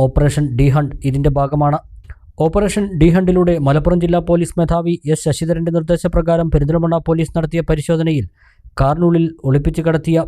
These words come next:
പതിമൂന്ന് കിലോഗ്രാം കഞ്ചാവുമായി നാല് യുവാക്കളെ പിടികൂടി. ആലിപ്പറമ്പ് ഭിടാത്തി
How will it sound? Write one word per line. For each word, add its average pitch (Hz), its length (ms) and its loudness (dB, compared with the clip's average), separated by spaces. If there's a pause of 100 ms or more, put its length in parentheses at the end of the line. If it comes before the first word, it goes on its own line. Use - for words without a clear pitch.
പതിമൂന്ന് 151 440 2
കിലോഗ്രാം 160 420 0
കഞ്ചാവുമായി 160 560 0 (240)
നാല് 143 280 2
യുവാക്കളെ 156 480 0
പിടികൂടി. 143 360 0 (720)
ആലിപ്പറമ്പ് 139 420 2 (100)
ഭിടാത്തി 143 320 2